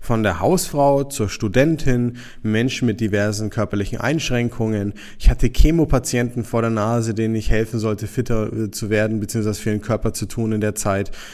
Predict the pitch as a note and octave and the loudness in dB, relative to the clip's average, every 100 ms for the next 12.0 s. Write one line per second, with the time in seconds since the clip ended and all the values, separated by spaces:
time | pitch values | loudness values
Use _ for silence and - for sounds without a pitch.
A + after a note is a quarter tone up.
0 | - - A#2 A2 G#2 B2 D3 C#3+ - A#2 | -4 4 4 4 0 2 2 2 -2 0
1 | A2+ A#2 A2 G#2 G#2 G#2 A#2+ D#3 C#3 B2+ | 0 0 -2 -2 0 2 2 0 0 0
2 | A#2+ A2+ - G#2+ G#2 C3+ A#2 A2+ A#2 A2 | 0 -2 -4 -2 -2 0 -2 -2 -2 -2
3 | G#2 F#2+ A#2+ F3+ E3 B2+ F3+ - E3 C#3+ | -2 0 0 0 -2 -2 -2 -2 -2 -2
4 | C3 C#3 - C#3+ C#3+ C#3 B2+ B2+ C#3+ - | -2 -2 0 0 2 0 2 0 0 -4
5 | - - - - - B2+ C3 B2+ - - | -14 -18 -20 -20 0 4 6 4 2 4
6 | D#3 E3+ D3 C3 B2+ B2+ D3+ C3+ C3+ C#3 | 4 4 2 2 2 2 0 0 2 2
7 | A2+ A#2 C3+ C3 B2 A2+ A2 - A2+ G#2+ | 2 0 2 2 2 0 0 0 0 2
8 | A#2 A#2 A2 A2+ A2 - B2+ A2+ G2 B2+ | 2 0 0 -2 -4 0 0 2 0 -2
9 | B2 G#2+ G#2+ A2+ - G#2 A2 - G2+ A2 | 0 0 0 -2 -6 -6 -4 0 0 0
10 | G2+ G2+ G2+ - A2+ F#2+ - F2+ F#2 G2 | -2 0 0 0 -2 -4 -4 -6 -8 -6
11 | G#2 G2 A#2+ C#3 C#3+ - A2+ A#2 G#2 G2+ | -6 0 4 4 4 2 -2 -2 -4 -4